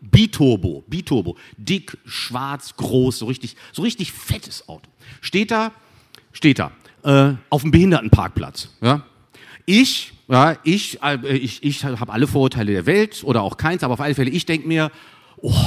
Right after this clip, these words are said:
<laughs> typisch, ja, typisch, ja, immer das Gleiche, typisch, dickes Auto, Biturbo, stellt sich auf den Behindertenparkplatz, ja. Hab ich mir gedacht, sofort, ich hab nicht so, ich bin hingegangen, ne?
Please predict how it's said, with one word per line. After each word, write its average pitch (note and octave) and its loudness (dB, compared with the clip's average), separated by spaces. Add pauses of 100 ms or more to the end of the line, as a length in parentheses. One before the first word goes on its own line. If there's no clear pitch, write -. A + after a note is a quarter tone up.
(320)
<laughs> - -2
typisch, - 6 (140)
ja, C3 -8 (100)
typisch, - 8 (100)
ja, C3 -6
immer C4 2
das A3+ -2
Gleiche, F3+ -2
typisch, - 6
dickes D#3 2
Auto, G3+ 4
Biturbo, A3+ 2 (140)
stellt F#3+ 4
sich F#3 6
auf E3+ 4
den F3 0
Behindertenparkplatz, A2 2 (140)
ja. B2+ -2 (220)
Hab G#3+ 4
ich A3+ -6
mir A#3 2
gedacht, A3 -4
sofort, G3 -2
ich G#2+ -8
hab D3+ -4
nicht E3+ -6
so, D#3 0 (640)
ich - -10
bin D#3 2
hingegangen, C#3+ 2
ne? C3+ -2